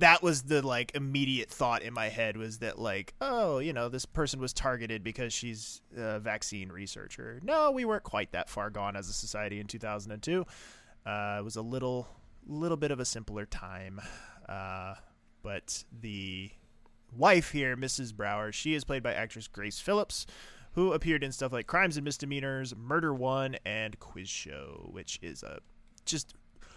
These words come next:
a movie that has no business being as good as it is. And if you wanna talk about fucking questionable accent work, watch Ralph Fiennes try to do a New England accent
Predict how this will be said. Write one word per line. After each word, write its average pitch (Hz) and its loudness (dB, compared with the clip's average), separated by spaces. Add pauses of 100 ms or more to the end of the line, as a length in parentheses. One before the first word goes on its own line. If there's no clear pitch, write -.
(200)
a 165 10
movie 277 8
that 180 2
has 139 4
no 127 2
business 127 -2
being 127 -2
as 120 -6
good 120 -4
as 120 -4
it 110 -6
is. 113 -4
And 120 -4
if - -14
you 156 -6
wanna 180 0
talk 147 -4
about 131 0
fucking 101 -8
questionable 139 -2
accent 123 -4
work, 143 -4 (320)
watch 147 2
Ralph 120 0
Fiennes 104 -4
try 117 -2
to 107 -2
do 107 -4
a 101 -4
New 101 -8
England 101 -6
accent 73 -6